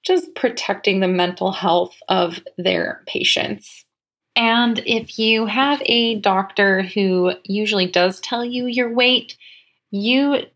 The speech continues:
can decline being weighed altogether. And a nice sentence you can say is, Unless my weight is necessary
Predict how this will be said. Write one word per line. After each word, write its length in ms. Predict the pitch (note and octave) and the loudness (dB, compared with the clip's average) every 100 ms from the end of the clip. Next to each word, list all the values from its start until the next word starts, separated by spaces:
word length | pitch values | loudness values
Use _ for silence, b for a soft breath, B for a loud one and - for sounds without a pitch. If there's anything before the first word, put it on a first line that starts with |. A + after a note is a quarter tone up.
| _ | _
can 260 | - A3+ G#3 | -4 -2 0
decline 840 | G3 G3 - F#3+ F#3 F#3+ A#3 A#3 | -2 -4 -2 0 0 0 0 -2
being 360 | G3+ G3 F#3+ F#3 | 0 2 2 0
weighed 460 | F3+ F3+ F#3 F#3 - - | 0 0 0 -2 -4 -4
altogether. 840 | F#3+ F#3+ - F#3+ F3 G3+ C4 D4+ D4+ B B B - | -2 -2 -4 -2 -2 0 0 -2 -8 B B B -2
And 420 | G#3+ G3+ G3+ G3+ | 2 4 4 0
a 100 | - | 0
nice 480 | G3+ G3 G3+ G3+ - - | 2 2 2 -2 -10 -12
sentence 480 | - G3 G3 G3 G3 | -2 0 0 0 0
you 120 | F#3+ | 0
can 200 | G#3 G3 | 0 -2
say 300 | - F#3+ F#3 | 0 0 0
is, 460 | F#3 G3 F#3 F3+ - | 2 2 2 0 -2
Unless 440 | F#3+ F#3+ G3 - | 0 0 -2 -4
my 340 | G3+ F#3 F#3 F#3 | -2 -2 -2 -4
weight 440 | F3+ F#3 F#3+ - | -4 0 0 -2
is 160 | F#3 F#3+ | -4 0
necessary 920 | F#3+ G3 G3+ - F#3 F#3 F#3+ F#3+ | 0 0 -4 -2 -2 0 0 -2